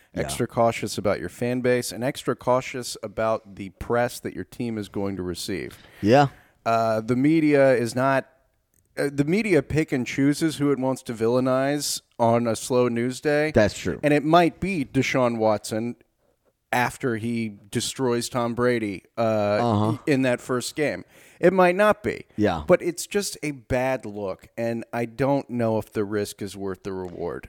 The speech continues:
Speaker 1: Yeah, and so the other teams, I think, going after Watson, they've said, are, uh, o-, old division rivals. Uh, Carolina was the initially the other team in the mix. Uh, the Falcons and then the forty-niners, I think, were all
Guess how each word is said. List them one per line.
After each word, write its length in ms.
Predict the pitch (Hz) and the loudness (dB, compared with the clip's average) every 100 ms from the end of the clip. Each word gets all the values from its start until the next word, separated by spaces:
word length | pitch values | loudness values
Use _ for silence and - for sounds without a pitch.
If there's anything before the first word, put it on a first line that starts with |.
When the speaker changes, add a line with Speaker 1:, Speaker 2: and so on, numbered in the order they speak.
| - | 0
Speaker 1:
Yeah, 300 | 131 135 95 - | 4 4 2 -4
and 160 | 120 107 | -4 2
so 340 | 135 117 110 | 6 8 6
the 160 | 104 117 | 6 6
other 160 | 143 | 6
teams, 260 | 131 135 120 | 4 0 2
I 60 | 113 | 2
think, 260 | 117 104 | 2 0
going 300 | 117 113 107 | 4 4 4
after 280 | 110 113 120 | -2 -2 -2
Watson, 440 | 110 107 104 110 104 | 2 2 2 -2 -2
they've 180 | 98 | -4
said, 440 | - 110 98 95 92 | -2 0 2 2 0
are, 480 | 82 87 87 85 80 | -2 -2 0 -2 -2
uh, 500 | 78 76 73 78 - | -4 -6 -6 -8 -6
o-, 240 | 90 104 - | 0 0 4
old 200 | 107 107 | 2 2
division 400 | 110 113 98 98 | 4 4 2 2
rivals. 580 | 131 143 131 127 110 - - - _ - | 4 6 6 4 2 -4 -18 -20 _ -6
Uh, 460 | 87 82 78 76 78 - | -2 -2 -2 -4 -8 -2
Carolina 720 | 135 117 107 107 107 104 98 | 2 4 2 0 -2 -2 0
was 180 | 98 90 | 0 -2
the 200 | 95 85 82 | -2 -2 -4
initially 400 | 101 110 - 110 | -2 -2 0 2
the 80 | 104 | 2
other 180 | 104 | 2
team 200 | 95 110 101 | -2 -6 -6
in 40 | |
the 80 | 95 | -4
mix. 440 | 95 95 - - - - _ - | -2 -2 -4 -12 -16 -20 _ -8
Uh, 400 | 82 78 78 78 78 - _ 110 | -6 -4 -4 -8 -10 -16 _ -4
the 100 | 90 | -2
Falcons 640 | - 98 104 107 95 90 | 2 2 0 -2 -4 -8
and 180 | 82 90 | -8 -6
then 140 | 90 | -6
the 80 | 85 | -8
forty-niners, 920 | - 104 95 90 87 78 82 76 69 73 | -8 -2 -2 -2 -6 -10 -10 -12 -12 -12
I 60 | |
think, 200 | 71 80 76 | -10 -10 -10
were 200 | 78 - | -10 -8
all 440 | 82 82 80 | -6 -4 -4